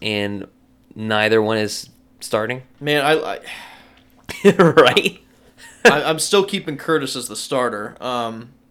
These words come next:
Speaker 2: <clears throat> man.
Speaker 1: Right? Two, and, and
Speaker 2: I, I
Speaker 1: Lehman, Lehman is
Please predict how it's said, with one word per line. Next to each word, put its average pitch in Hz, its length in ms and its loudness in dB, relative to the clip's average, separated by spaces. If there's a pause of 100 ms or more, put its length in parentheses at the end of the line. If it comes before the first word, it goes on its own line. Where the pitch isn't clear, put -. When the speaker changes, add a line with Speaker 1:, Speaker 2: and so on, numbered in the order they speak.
(240)
Speaker 2:
<clears throat> - 1400 -20
man. 104 360 -20 (580)
Speaker 1:
Right? - 320 0 (1000)
Two, 170 300 -2
and, 143 420 2
and 139 420 2
Speaker 2:
I, 196 180 -2
I 208 120 4
Speaker 1:
Lehman, 240 440 2 (120)
Lehman 190 360 2
is - 540 -2